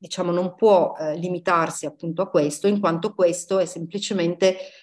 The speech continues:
eh, ciò che risulta in realtà da un discorso più profondo che si rifà all'eziopatogenesi della malattia, quindi all'intervento di queste stesse terapie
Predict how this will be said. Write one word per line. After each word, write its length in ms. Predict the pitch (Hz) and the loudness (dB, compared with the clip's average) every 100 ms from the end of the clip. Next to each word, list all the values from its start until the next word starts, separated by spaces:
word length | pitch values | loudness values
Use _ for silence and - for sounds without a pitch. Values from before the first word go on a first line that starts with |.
| _ | _
eh, 160 | 175 165 | -2 0
ciò 200 | 170 233 | 2 2
che 100 | 185 | 2
risulta 800 | 220 202 190 165 170 185 196 190 | -2 0 -2 -2 -2 0 2 0
in 100 | 190 | -2
realtà 580 | 180 185 208 - 170 170 175 | -2 -2 -2 -2 -2 -2 -4
da 180 | 170 - | -6 -6
un 100 | 190 | -8
discorso 500 | 202 - 170 - 165 | -8 -4 -6 -4 -10
più 400 | - 202 - 101 | -2 2 2 0
profondo 640 | - 190 180 156 175 185 | -2 -2 0 0 -2 -2
che 100 | 180 | -4
si 160 | - 180 | -8 -6
rifà 240 | 202 160 | -2 -2
all'eziopatogenesi 1040 | 165 170 170 175 156 165 180 208 175 160 | 0 -2 -2 -6 -6 -4 2 4 2 -2
della 180 | 156 156 | -4 -4
malattia, 600 | 151 151 151 - 160 147 | -4 -6 -8 -4 0 0
quindi 320 | 147 175 165 165 - - | -2 0 0 -2 -14 -10
all'intervento 800 | - 180 196 202 202 202 196 - | 0 2 4 4 4 4 2 0
di 120 | 156 | -4
queste 260 | 151 165 - | -6 -8 -8
stesse 380 | 165 190 - 165 | -4 -4 -2 -6
terapie 760 | 170 220 220 165 175 180 - | -2 -2 -2 4 4 2 -8